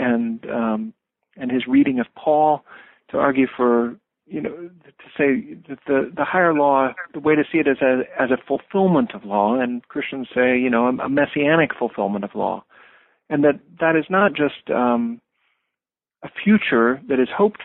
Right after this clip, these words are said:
for or something that would be worked for, because if it's that, well, then you'd, uh, you might take violence in order to achieve it, but rather the messianic fulfillment of law is something already accomplished.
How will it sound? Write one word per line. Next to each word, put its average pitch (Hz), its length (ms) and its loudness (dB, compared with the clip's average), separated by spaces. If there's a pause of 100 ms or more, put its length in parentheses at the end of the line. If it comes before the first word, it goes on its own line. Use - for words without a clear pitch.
for 110 440 0
or 139 100 -4
something 139 260 2
that 120 120 2
would 117 140 -4
be 120 100 0
worked 170 420 2
for, 101 220 0
because 127 300 -8
if 139 100 -4
it's 143 220 -2
that, 160 360 0
well, 147 140 -6
then 139 180 0
you'd, 139 260 2
uh, 127 320 2 (500)
you 147 100 -4
might 147 180 2
take 143 180 -2
violence 127 440 0
in 127 120 -2
order 135 240 2
to 127 200 -2
achieve 202 340 2
it, - 160 -8 (360)
but - 120 -4
rather 175 240 2
the 143 100 0
messianic 170 540 0
fulfillment 165 460 -4
of 120 80 -4
law 123 260 2
is 117 160 -2
something 139 320 -10
already 127 680 -4
accomplished. - 680 -14